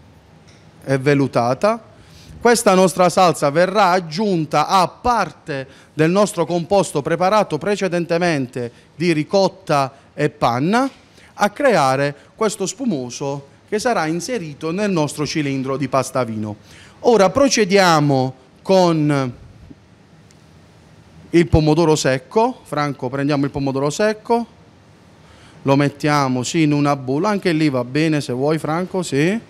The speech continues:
Lo andiamo a pigiare per bene, ci mettiamo comunque un filo d'olio e dei cucchiai di ghiaccio come nella precedente preparazione.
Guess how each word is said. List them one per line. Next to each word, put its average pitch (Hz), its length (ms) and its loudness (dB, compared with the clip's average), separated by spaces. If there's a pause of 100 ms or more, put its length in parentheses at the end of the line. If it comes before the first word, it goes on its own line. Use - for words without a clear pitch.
(480)
Lo 151 200 4
andiamo 170 600 4
a 143 60 2
pigiare 147 580 0
per 139 200 -2
bene, 156 600 -2 (1900)
ci - 160 -4
mettiamo 143 840 0 (220)
comunque 139 840 2 (100)
un 147 160 0
filo 160 280 2
d'olio 156 300 4
e 147 40 0
dei 147 140 0
cucchiai 151 400 -2
di 135 140 -4
ghiaccio 135 640 -2 (300)
come 147 640 2 (880)
nella 147 360 2
precedente 156 520 -2
preparazione. 143 960 -2